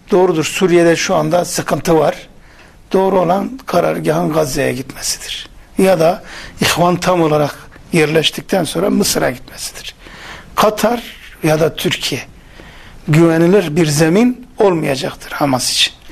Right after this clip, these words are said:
Ha, ikinci sorunuza cevaben derim ki ben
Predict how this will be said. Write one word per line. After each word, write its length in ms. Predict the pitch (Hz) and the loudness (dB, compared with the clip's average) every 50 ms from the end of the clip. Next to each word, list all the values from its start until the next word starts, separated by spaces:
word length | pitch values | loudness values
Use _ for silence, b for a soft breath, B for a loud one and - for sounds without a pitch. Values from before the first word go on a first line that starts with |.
| B B B B B B B B B | B B B B B B B B B
Ha, 300 | - 170 156 147 143 143 B B B B B B - | 0 2 2 2 0 -4 B B B B B B -6
ikinci 400 | - 135 - - 185 180 180 208 | -4 -2 2 2 2 4 4 2
sorunuza 680 | 202 - 190 190 180 175 170 160 151 165 160 160 156 - - - - - - | 2 2 2 2 4 2 2 2 2 2 2 0 0 -4 -10 -20 -16 -8 -2
cevaben 540 | - 190 170 165 165 165 165 160 156 156 | 0 2 2 2 2 2 2 0 0 2
derim 260 | 175 208 202 180 170 143 | 2 2 2 2 0 -2
ki 340 | - - - 220 233 - - B B B B B B B B B B B B - | -2 0 0 0 0 -2 -8 B B B B B B B B B B B B -2
ben 380 | 165 175 185 185 180 214 285 | 0 2 2 2 0 -2 -4